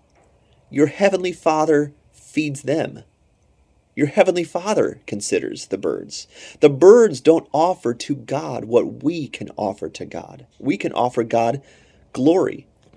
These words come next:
We can accomplish the will of the Lord. We can thank the Lord.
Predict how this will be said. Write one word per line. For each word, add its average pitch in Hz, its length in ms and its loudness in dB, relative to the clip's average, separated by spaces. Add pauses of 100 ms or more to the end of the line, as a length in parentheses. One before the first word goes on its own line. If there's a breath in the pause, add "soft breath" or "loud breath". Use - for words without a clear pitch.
(140)
We 170 120 0
can 190 140 -2
accomplish 123 580 -4
the 147 120 0
will 190 440 0
of - 140 -8
the 92 80 -6
Lord. 73 400 -8 (400 soft breath)
We 180 200 0
can 165 220 -6
thank 196 720 -8
the 92 100 -4
Lord. 76 520 -8